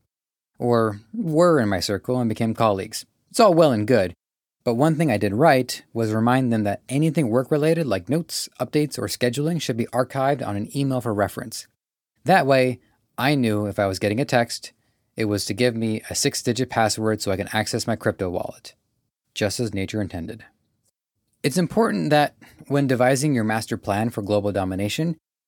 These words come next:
you consider back-end research as well as the front end. It might be obvious when studying Google to look at the layout, what apps are available, and what the user experience is like, but you should also be studying their back end.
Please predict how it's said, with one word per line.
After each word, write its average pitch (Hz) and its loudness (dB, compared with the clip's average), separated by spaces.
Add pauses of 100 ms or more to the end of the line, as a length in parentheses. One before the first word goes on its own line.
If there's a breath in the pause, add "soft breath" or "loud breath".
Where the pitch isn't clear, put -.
(220)
you 135 0
consider 160 2
back-end 127 2
research 143 -2
as 123 0
well 117 2
as 107 -2
the 107 -4
front 95 -4
end. - -14 (420)
It 123 -2
might 156 4
be 156 4
obvious 127 2
when 107 0
studying 104 0
Google 113 2
to 104 0
look 98 -2
at 92 -4
the 98 -2
layout, 120 2
what 101 -2
apps 110 0
are 117 0
available, 110 0 (260 soft breath)
and 107 -4
what 110 0
the 110 -2
user 120 2
experience 110 0
is 92 -8
like, - -10 (420)
but 170 4
you 143 0
should 123 -2
also 120 2
be 123 -2
studying 104 0
their 101 0
back 107 2
end. - -14